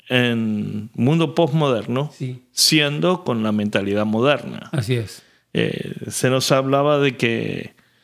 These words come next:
Speaker 1: uno es un hombre posmoderno si usa un teléfono inteligente.
Speaker 2: Ujú.
Speaker 1: Pero sin embargo, yo uso un diez, quince por ciento de mi teléfono inteligente.
Speaker 2: Sí, claro.
Speaker 1: Eh, uso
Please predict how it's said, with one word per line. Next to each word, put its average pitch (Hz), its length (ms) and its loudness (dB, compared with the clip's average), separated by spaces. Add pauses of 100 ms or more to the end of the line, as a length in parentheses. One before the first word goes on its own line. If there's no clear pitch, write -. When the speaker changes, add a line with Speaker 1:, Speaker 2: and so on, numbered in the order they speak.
(240)
Speaker 1:
uno 143 300 4
es 131 380 0
un 135 100 2
hombre 135 280 2
posmoderno 135 680 2
si 123 220 2
usa 131 320 2
un 120 140 0
teléfono 117 440 0
inteligente. 107 840 -2
Speaker 2:
Ujú. 127 420 -2 (460)
Speaker 1:
Pero 123 200 4
sin 143 240 0
embargo, 147 840 0 (840)
yo 120 220 4
uso 156 320 2
un 110 320 -4
diez, 143 240 2
quince 165 320 2
por 117 180 -2
ciento 127 440 0
de 110 100 0
mi 113 140 0
teléfono 110 460 0
inteligente. 104 760 -4
Speaker 2:
Sí, 143 100 4
claro. 113 380 -4 (320)
Speaker 1:
Eh, 98 280 0
uso 110 720 0